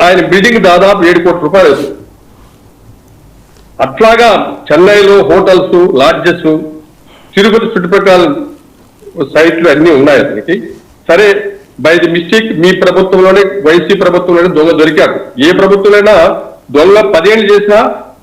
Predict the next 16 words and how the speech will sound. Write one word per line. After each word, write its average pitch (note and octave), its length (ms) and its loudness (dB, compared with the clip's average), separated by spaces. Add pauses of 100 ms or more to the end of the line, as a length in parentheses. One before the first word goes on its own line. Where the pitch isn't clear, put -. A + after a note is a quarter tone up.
(540)
ఎప్పుడు G#3+ 200 0
దొరికినా A3+ 340 2 (1120)
ఆ E3 80 2
ప్రభుత్వానికి A3+ 640 0
క్రెడిట్ G#3 320 0
వస్తుంది, E3 320 -2
no D3+ 200 2
problem, A#2+ 340 -2
దాంట్లో D3 240 0
తప్పు C#3+ 260 -4
లేదు. A2+ 200 -2 (380)
అయితే F#3 640 0 (1200)
సుజాత A3 260 2
గారు G#3+ 340 2
చెప్పినట్టుగా F#3 400 0
అది F3 120 2